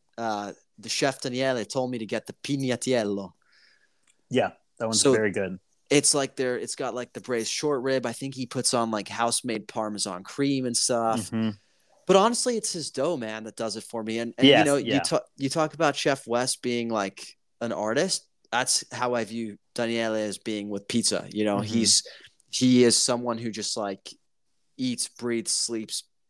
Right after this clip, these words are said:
Speaker 1: dough, and, you know, knows more about it than anyone I've ever come across. And so
Speaker 2: Yeah.
Speaker 1: it, that love and passion just shines through in everything he does. You know, he was, like, you know, going back to the kitchen to, like, get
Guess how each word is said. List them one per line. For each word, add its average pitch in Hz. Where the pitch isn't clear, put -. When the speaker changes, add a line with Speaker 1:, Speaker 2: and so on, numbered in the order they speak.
Speaker 1:
dough, 87
and, 101
you 110
know, 87
knows 123
more 117
about 104
it 101
than 92
anyone 117
I've 110
ever 107
come 113
across. 95
And 110
so 104
Speaker 2:
Yeah. 107
Speaker 1:
it, 123
that 143
love 139
and -
passion 123
just 98
shines 113
through 113
in 107
everything 107
he 101
does. 107
You 110
know, 104
he 131
was, 135
like, 147
you 139
know, 127
going 135
back 139
to -
the 117
kitchen 135
to, 123
like, 110
get 113